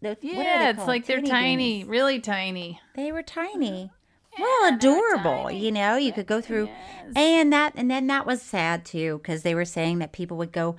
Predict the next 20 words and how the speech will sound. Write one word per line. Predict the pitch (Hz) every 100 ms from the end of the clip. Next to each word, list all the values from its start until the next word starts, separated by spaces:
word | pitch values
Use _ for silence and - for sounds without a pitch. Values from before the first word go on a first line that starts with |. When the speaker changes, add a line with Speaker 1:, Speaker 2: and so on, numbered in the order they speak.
| - - - -
Speaker 1:
buy | 226 233
Happy | 233 240 233 220
Meals | 208 202 196 196
and | 196
just | 190 196 -
throw | 196 190
away | 208 196 180 180 180 170 _ _ -
the | 202
delicious | 180 190 180 180 202 -
food | - 165 156 156 - _ _ _ _ _ -
only | 175 175 170
for | 170 - 160 151 151 - -
the | 156 _ _ _ _ _ -
teeny | 175 160 143
beanies. | 139 139 - - - _ _ _ 220
Speaker 2:
Nothing | 202 185 185 185 180
sadder | 175 175 160 165 170
than | 170 165
knowing | 165 165 170 165
that | 165 165